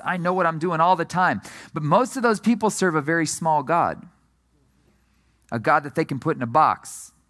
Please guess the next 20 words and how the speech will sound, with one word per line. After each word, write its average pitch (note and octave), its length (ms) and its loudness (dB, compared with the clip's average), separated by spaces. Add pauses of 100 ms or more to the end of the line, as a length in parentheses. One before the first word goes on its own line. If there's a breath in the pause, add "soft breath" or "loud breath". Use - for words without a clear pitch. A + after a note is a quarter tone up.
(240)
And B2 80 -2
when B2 100 0
God E3 180 4
asks E3 280 2
them D#3 140 -6
to C3+ 60 -4
do D3 160 0
something C#3 360 -4
out F3 220 2
of E3+ 40 0
the C#3 80 0
box, A#2 540 0 (540 soft breath)
they B2+ 100 0
get C3 140 -8
freaked B2+ 320 -6
out G#2 160 2
and A2 120 -6
don't G#2 240 -6
do E3+ 160 -4
it. - 240 -12